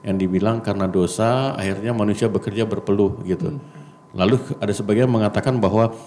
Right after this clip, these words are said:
Speaker 1: kerjaan itu beban, kerjaan itu kutuk. Padahal sebenarnya harus kita lihat baik-baik bahwa kalimat itu dia melekat erat dengan ayat sebelumnya
Speaker 2: Hmm.
Speaker 1: yang mengatakan begini, kalau kita bandingkan dengan pasal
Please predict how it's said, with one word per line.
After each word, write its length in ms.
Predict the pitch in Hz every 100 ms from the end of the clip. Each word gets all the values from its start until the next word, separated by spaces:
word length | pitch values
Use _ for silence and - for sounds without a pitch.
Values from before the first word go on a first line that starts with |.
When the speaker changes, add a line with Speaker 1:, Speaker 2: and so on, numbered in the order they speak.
| - -
Speaker 1:
kerjaan 320 | - 101 104
itu 140 | 110 107
beban, 420 | 107 110 98 98
kerjaan 320 | 98 95 98 101
itu 100 | 127
kutuk. 480 | 127 117 107 - - - - - - - - -
Padahal 240 | 101 135
sebenarnya 400 | 139 110 107 139
harus 140 | 127
kita 160 | 110 117
lihat 240 | 110 110
baik-baik 560 | 107 101 98 92 101 - - - - - -
bahwa 540 | 101 - 107 107 104 -
kalimat 400 | 113 139 156 151 -
itu 560 | - - 92 104 131 - 98
dia 240 | 107 131
melekat 400 | 123 110 - 107
erat 240 | 107 127 127
dengan 240 | 107 104 -
ayat 240 | 107 107
sebelumnya 480 | - 104 117 117 92 - - -
Speaker 2:
Hmm. 240 | 147 143
Speaker 1:
yang 160 | 110 113
mengatakan 480 | 110 110 131 147
begini, 400 | 131 131 117 95 - - - - - -
kalau 160 | 113 117
kita 320 | 127 - 117
bandingkan 720 | 107 110 120 165 160 151 131
dengan 320 | 117 113 110
pasal 720 | 110 110 - 113 113 110 110